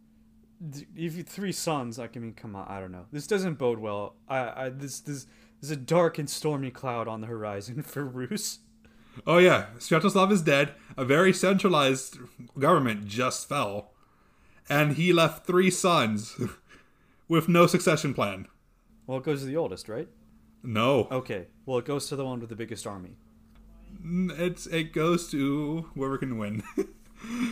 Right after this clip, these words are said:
Speaker 2: We'll find out next time. I'm not gonna say who it is. I mean, you can see in the, the ra-, our ranking chart, but don't. So, I,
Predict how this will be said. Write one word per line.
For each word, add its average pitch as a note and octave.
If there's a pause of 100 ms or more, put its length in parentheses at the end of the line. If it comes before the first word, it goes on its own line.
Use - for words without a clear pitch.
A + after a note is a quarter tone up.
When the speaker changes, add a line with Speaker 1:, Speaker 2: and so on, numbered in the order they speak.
(180)
Speaker 2:
We'll F3+
find F3+
out F3
next D#3
time. A2
I'm A#2
not C3
gonna D3+
say D3+
who D#3
it C#3+
is. G2+ (600)
I C3
mean, B2+
you B2+
can D3
see D#3
in B2+
the, G2+ (760)
the A2
ra-, G#2+
our B2
ranking A2
chart, G2+
but G2+
don't. G#2 (640)
So, F#3+
I, C3+